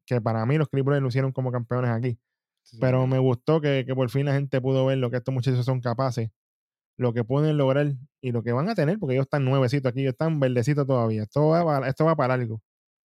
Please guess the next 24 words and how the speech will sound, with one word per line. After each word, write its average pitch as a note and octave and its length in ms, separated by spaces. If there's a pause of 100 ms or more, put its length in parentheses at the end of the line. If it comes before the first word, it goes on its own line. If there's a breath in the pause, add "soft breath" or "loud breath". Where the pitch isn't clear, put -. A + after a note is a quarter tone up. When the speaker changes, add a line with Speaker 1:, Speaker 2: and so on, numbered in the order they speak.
(340)
Speaker 1:
El B2+ 140
buen C3+ 220
trabajo D3+ 320
que C#3+ 80
hicieron, C3+ 680
la A2+ 120
gente C3+ 280
cuando C#3 240
popió B2+ 280
fue C#3 140
orgánicamente. C3+ 640
Escuchar B2+ 280
a C3+ 80
Michael C#3 340
Cole C#3 160
popear C3 520 (240)
orgánicamente C3 800
con A#2+ 200
Julius, B2+ 300
eso B2 140
para B2+ 120
mí C3 100
fue A#2+ 140
bello. A#2 300